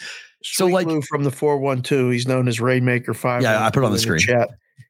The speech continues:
Speaker 2: He said, "I'm a huge football fan and could
Speaker 1: Yeah.
Speaker 2: care less about the combine."
Speaker 1: Yeah.
Speaker 2: I think there's more football fans that feel that way that will, that have said it out loud.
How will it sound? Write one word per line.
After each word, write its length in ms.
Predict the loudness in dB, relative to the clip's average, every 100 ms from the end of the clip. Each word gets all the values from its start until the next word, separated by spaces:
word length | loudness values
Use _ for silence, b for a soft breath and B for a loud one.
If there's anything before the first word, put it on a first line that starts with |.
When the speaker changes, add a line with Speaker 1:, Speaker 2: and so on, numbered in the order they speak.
| _
Speaker 2:
He 80 | -4
said, 220 | 0 2
"I'm 100 | 0
a 40 | 0
huge 360 | 0 0 0
football 400 | -2 -2 -2 -2
fan 320 | -2 -2 0
and 80 | 0
could 100 | -2
Speaker 1:
Yeah. 120 | -2 0
Speaker 2:
care 180 | 0
less 300 | 2 0 0
about 360 | 0 0 -2 -4 -14 _ -20 -12 -14 -14 _ _
the 100 | -6
combine." 520 | -2 -2 -2 -2 -6 -10 -16 _
Speaker 1:
Yeah. 140 | 0 0 -4 _ _ _ _ _ _ _ _ _ _ _ _ _
Speaker 2:
I 100 | 0
think 160 | 2 0
there's 180 | 0 2
more 160 | 0
football 300 | 0 0 0
fans 280 | 0 -2 0
that 80 | -2
feel 200 | 0 2
that 100 | 2
way 140 | 2 0
that 100 | 0
will, 180 | -2 -2
that 160 | -2 -2 -2
have 180 | 0 2
said 360 | 2 2 0
it 100 | 0
out 240 | 0 -2 0
loud. 300 | 0 0